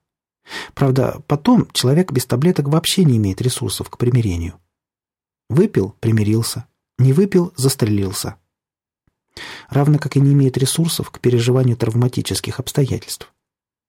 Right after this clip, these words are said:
Неудачи, обиды, потери,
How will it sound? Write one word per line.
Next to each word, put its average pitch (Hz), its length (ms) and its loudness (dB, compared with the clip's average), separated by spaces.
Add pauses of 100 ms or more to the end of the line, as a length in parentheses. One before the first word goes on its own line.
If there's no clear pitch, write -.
(140)
Неудачи, 131 640 0 (200)
обиды, 110 540 -2 (160)
потери, 113 480 -2